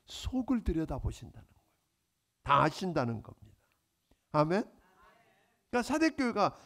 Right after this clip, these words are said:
이렇게 서서히 죽어가는 원인, 이렇게 서서히 죽어가는 원인이 뭘까? 손에 사대라고 하는 곳, 사대교회는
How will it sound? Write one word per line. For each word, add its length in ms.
이렇게 320
서서히 600
죽어가는 580
원인, 360
이렇게 220
서서히 360
죽어가는 340
원인이 380
뭘까? 420
손에 320
사대라고 580
하는 240
곳, 260
사대교회는 720